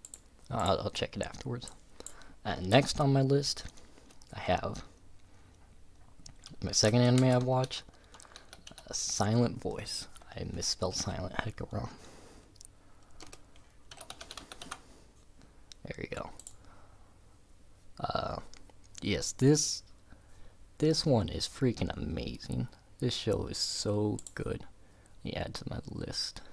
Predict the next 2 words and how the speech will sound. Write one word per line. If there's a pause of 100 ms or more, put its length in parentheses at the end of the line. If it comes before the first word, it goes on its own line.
(1400)
Uh, (2750)
this,